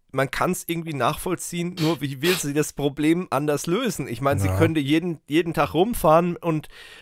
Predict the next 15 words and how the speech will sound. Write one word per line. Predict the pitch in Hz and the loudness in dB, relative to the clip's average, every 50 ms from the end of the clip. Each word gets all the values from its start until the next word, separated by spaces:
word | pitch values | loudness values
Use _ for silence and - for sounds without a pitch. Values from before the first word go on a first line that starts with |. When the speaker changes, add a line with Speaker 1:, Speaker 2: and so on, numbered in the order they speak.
| - _ - | -12 _ 2
Speaker 1:
euch | 143 151 156 143 - - | 4 4 4 2 2 2
irgendwie | 160 175 165 165 151 160 156 | 2 2 2 2 -2 -2 0
einen, | 151 151 151 143 143 143 139 135 127 | 2 2 2 0 0 -4 -10 -10 -4
einen | 143 147 147 143 - | -2 -2 -2 -2 2
Pack | - 160 165 - - - - - | 4 4 4 4 2 -6 -14 -12
Kopierpapier | - 147 - - - 196 233 226 - 170 127 - - - 147 143 | -10 -10 -8 -6 -2 0 2 4 4 4 4 2 0 0 2 2
vor | - - 127 123 | 2 2 0 0
die | 131 127 - | 0 -2 -4
Tür | - - 147 151 | -2 0 0 0
Speaker 2:
Und | 151 - - 143 | 0 -2 0 2
dabei | 139 135 151 110 113 113 107 | 4 6 6 6 6 4 2
Speaker 1:
knallen. | |
Speaker 2:
Corona | - 117 101 113 131 135 120 104 | 2 2 2 2 4 4 2 2
verteilen. | - - 101 - - 101 101 104 120 143 190 165 | 2 0 0 0 2 2 2 4 4 4 4 2
<laughs> | - | 2